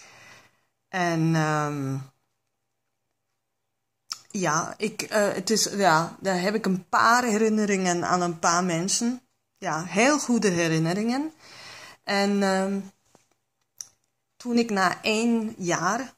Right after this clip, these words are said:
had ik Nederland, Nederlands geleerd in, eh, Duitsland, moest ik een tentamen halen om überhaupt, eh, te, eh, überhaupt te mogen, eh, eh, gaan studeren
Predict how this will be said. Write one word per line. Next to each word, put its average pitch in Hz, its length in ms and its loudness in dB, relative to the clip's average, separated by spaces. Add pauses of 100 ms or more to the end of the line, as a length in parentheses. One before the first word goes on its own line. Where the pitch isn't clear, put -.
(120)
had 202 300 -2
ik - 320 -6
Nederland, 208 720 -6 (180)
Nederlands 196 800 0
geleerd 196 520 -2
in, 185 340 0
eh, 165 320 -4
Duitsland, 240 640 0 (320)
moest 240 300 2
ik 247 80 -2
een 214 120 0
tentamen 196 680 0
halen 151 560 -6 (520)
om 254 400 2 (120)
überhaupt, 190 960 2
eh, 180 640 0 (200)
te, 185 380 -2
eh, 165 300 -6 (160)
überhaupt 202 560 2
te 202 100 -2
mogen, 196 720 0
eh, 165 340 -2 (280)
eh, 170 120 -10 (500)
gaan 190 280 -2
studeren 233 640 0